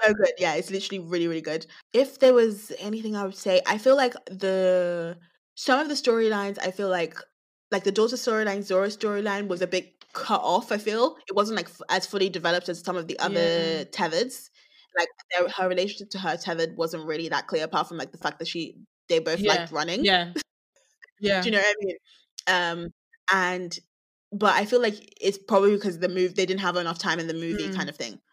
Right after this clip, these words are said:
Speaker 1: Um, but yeah, I really liked the representation, and I really liked Lupita in this role. It was interesting to see her
Speaker 2: It
Speaker 1: versatility as an actress. So, anything else you wanna add, or is that it?
Speaker 2: Anything I wanna add? No,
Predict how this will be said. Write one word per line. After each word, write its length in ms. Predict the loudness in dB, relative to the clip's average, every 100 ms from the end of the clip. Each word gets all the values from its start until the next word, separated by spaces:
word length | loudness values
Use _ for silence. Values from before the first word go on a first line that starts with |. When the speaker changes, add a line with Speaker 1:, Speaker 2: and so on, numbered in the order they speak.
| _ _ _ 0
Speaker 1:
Um, 480 | 0 0 -6 -10 -14 _ _ _ _
but 340 | 0 2 0 -4 _ _ _ _ _ _ _ 2
yeah, 140 | 4 6
I 100 | 4
really 280 | 2 0 2
liked 200 | 0 0
the 60 |
representation, 540 | -8 -8 -8 -8 -8 -8
and 100 | -8
I 60 |
really 240 | -6 -6 -6
liked 300 | -8 -8 -16
Lupita 340 | -12 -10 -10
in 80 | -12
this 140 | -10
role. 260 | -8 -8 _
It 40 | -14
was 140 | -12
interesting 360 | -12 -12 -12 -16
to 80 | -12
see 160 | -10
her 240 | -8 -8 -6
Speaker 2:
It 200 | -6 -6 _ -16
Speaker 1:
versatility 760 | -4 -2 -2 -2 -2 -2 -4 -6
as 120 | -6
an 60 | -10
actress. 400 | -8 -10 -10 _ _ -20 -20 _ -12
So, 300 | 0 6 6
anything 360 | 6 2 2 2
else 160 | 2
you 60 | 2
wanna 120 | 2
add, 200 | 4 4
or 80 | 4
is 100 | 4
that 120 | 4 4
it? 240 | 2 -2 -20 -20 _ 0
Speaker 2:
Anything 300 | 4 6 4
I 60 | 4
wanna 200 | 4 4
add? 380 | 2 2 2 4
No, 320 | 6 6